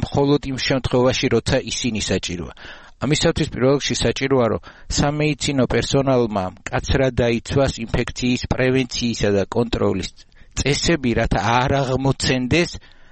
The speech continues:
სამედიცინო მომსახურეობასთან ასოცირებული ინფექციები. ასევე ჩვენ სულ მახლდებოდა, ყურადღება, უკანასკნელ წლებში სამედიცინო მომსახურეობას. არა, ერთ-ერთი მნიშვნელოვანი და დღეს უკვე მთელ სოფლიოში ესეთი მიდგომა, ერთიანი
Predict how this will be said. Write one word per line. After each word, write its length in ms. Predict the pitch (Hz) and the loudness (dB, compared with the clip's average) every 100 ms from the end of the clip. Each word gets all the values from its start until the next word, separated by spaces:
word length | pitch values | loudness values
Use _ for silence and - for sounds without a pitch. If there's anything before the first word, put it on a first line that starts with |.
| - - - - - | -20 -20 -20 -18 -8
სამედიცინო 760 | - 143 147 156 - 143 117 | -2 -2 0 0 0 0 0
მომსახურეობასთან 920 | 117 120 - 123 123 120 117 127 120 107 | 0 0 2 0 2 2 2 0 0 -2
ასოცირებული 640 | 101 101 - 98 101 98 87 | -2 -4 -2 0 0 0 -4
ინფექციები. 480 | - - - - - - - - - - | -6 -6 -6 -14 -18 -20 -20 -20 -20 -10
ასევე 380 | - - 175 147 | -4 2 2 2
ჩვენ 300 | - 156 143 - - | 2 0 0 -4 -18
სულ 260 | 104 - | -8 -2
მახლდებოდა, 680 | 143 135 - 131 139 123 110 98 | 0 2 0 2 2 2 -2 -2
ყურადღება, 500 | 110 120 - 117 104 | 0 0 0 0 0
უკანასკნელ 560 | 101 110 113 - 110 | 0 -2 -4 -4 -6
წლებში 440 | 107 113 131 - 113 85 - - - - | -4 0 0 0 -4 -6 -10 -10 -12 -10
სამედიცინო 840 | - 135 123 123 117 - 117 113 110 - - - - - - - _ - | -2 0 2 0 0 -2 -4 0 -2 -4 -20 -20 -20 -20 -20 -20 _ -6
მომსახურეობას. 680 | 113 120 117 - 104 87 - | -2 0 0 0 0 0 -4
არა, 220 | - 101 - | -4 -4 -2
ერთ-ერთი 500 | - - 160 - 135 | -4 -2 -2 0 -2
მნიშვნელოვანი 760 | 113 - 131 131 127 120 107 | -2 0 2 4 4 2 -2
და 100 | 87 87 | -6 -6
დღეს 300 | - 117 - | -2 -4 -2
უკვე 200 | 120 - 101 - - - | -4 -2 -4 -6 -20 -14
მთელ 200 | - 135 | -2 0
სოფლიოში 640 | 131 - 135 - 131 117 117 | 0 0 -2 0 2 2 0
ესეთი 280 | - 123 110 | -2 -2 -2
მიდგომა, 460 | 113 110 117 120 131 | -2 0 0 0 -2
ერთიანი 840 | 123 120 - 139 135 127 123 127 | -2 -4 -2 0 2 2 2 0